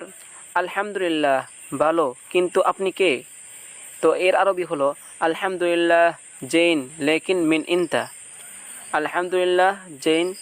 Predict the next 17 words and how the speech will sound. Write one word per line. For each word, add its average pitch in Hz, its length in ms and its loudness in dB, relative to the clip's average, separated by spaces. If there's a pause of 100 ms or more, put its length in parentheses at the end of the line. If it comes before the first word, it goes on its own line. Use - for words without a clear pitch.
(300)
লেকিন 151 420 0 (360)
মিন 147 120 -2 (120)
ইনতা।" 143 260 -2 (1160)
এরপর, 165 360 2 (1040)
"আমি 175 200 -2 (120)
পুলিশ, 135 320 -2 (360)
আমি 165 200 -4 (100)
পুলিশ" 180 320 0
এর 156 200 2
আরবি 160 260 0
হলো, 139 160 -2 (800)
"আনা 165 220 2 (600)
সুরতা, 170 380 2 (460)
আনা 170 280 2
সুরতা, 151 420 -2 (120)
আমি 160 180 -4
পুলিশ।" 165 380 0